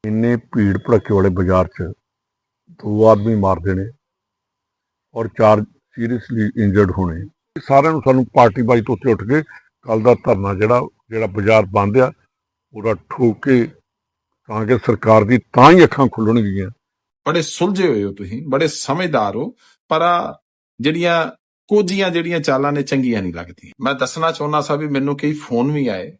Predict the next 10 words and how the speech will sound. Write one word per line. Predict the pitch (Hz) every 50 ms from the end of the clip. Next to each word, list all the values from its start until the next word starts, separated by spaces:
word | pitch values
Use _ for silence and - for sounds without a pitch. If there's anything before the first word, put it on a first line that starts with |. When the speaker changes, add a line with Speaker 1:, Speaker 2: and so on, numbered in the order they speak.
| _ _ _ _ _ _ -
Speaker 2:
ਵੀ | 123 143
ਕੱਲ੍ਹ | 135 - 143 139 147 143
ਬਟਾਲਾ | 131 127 123 - 110 110 113 117
ਬੰਦ | 113 95 87 95 104 120 120
ਹੈ | 131 127 127 139 147 _ _ _
ਕਿ | _ -
ਖੁੱਲ੍ਹਾ | 147 147 - - 151 147 135 120
ਹੈ, | 104 - _ _ _ _ _ _
ਬੰਦ | 113 110 123 135 135 131 135
ਹੈ | 131 127